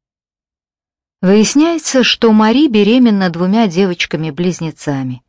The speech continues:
Ты хочешь купить для неё парочку подходящих комбинезонов, но тебе не хочется выходить из дома. Ты заказываешь их в интернет-магазине, и их отсылают ей по почте. Когда на сайте тебя спрашивают,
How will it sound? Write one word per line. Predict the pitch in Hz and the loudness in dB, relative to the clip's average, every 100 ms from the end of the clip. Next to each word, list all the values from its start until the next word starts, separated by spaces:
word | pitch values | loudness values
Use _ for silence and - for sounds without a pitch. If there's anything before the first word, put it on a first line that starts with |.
| _ _ _ _ _ _ _ | _ _ _ _ _ _ _
Ты | - | -4
хочешь | 190 214 208 185 | 0 0 -2 -6
купить | - 196 240 220 | -2 -2 0 0
для | 180 170 | 0 -2
неё | 160 160 | -2 -2
парочку | 151 190 190 180 - 185 175 _ _ - | -2 -2 -2 -4 -6 -6 -6 _ _ -10
подходящих | - 180 170 185 - 180 - | -6 -2 -2 -2 -2 -6 -6
комбинезонов, | 175 170 170 180 202 233 147 - _ _ _ _ _ _ - | -4 -2 -2 -2 -2 -2 -4 -8 _ _ _ _ _ _ -4
но | 233 | -2
тебе | 240 226 226 | -2 0 0
не | 220 | 0
хочется | - 202 - - 147 | -2 -4 -4 -8 -8
выходить | 139 156 143 135 156 | -6 -4 -4 -4 -4
из | 139 | -4
дома. | 151 143 139 131 _ _ _ _ _ _ _ _ _ - | -4 -4 -4 -8 _ _ _ _ _ _ _ _ _ -4
Ты | 302 | 0
заказываешь | 220 196 208 196 170 165 156 165 | 2 0 0 -2 0 -2 -2 -4
их | - | -6
в | 151 | -8
интернет-магазине, | 147 156 160 151 156 151 165 156 247 262 254 247 _ _ - | -6 -4 -4 -6 -6 -4 -2 0 0 2 2 -2 _ _ -2
и | 302 | -2
их | 311 | 0
отсылают | 233 - 180 190 226 220 | -4 -2 -2 -2 -4 -8
ей | 170 185 202 | -10 -8 -6
по | - | -6
почте. | 131 147 135 - - 139 123 _ _ _ _ _ _ _ _ | -4 -4 -4 -8 -10 -12 -12 _ _ _ _ _ _ _ _
Когда | - 160 175 170 | -6 -2 0 0
на | 175 | 0
сайте | - 185 170 170 | 0 -2 -2 -4
тебя | 170 175 | -2 -2
спрашивают, | - - 220 208 - 160 151 - | -4 -2 -2 -2 -4 -4 -4 -6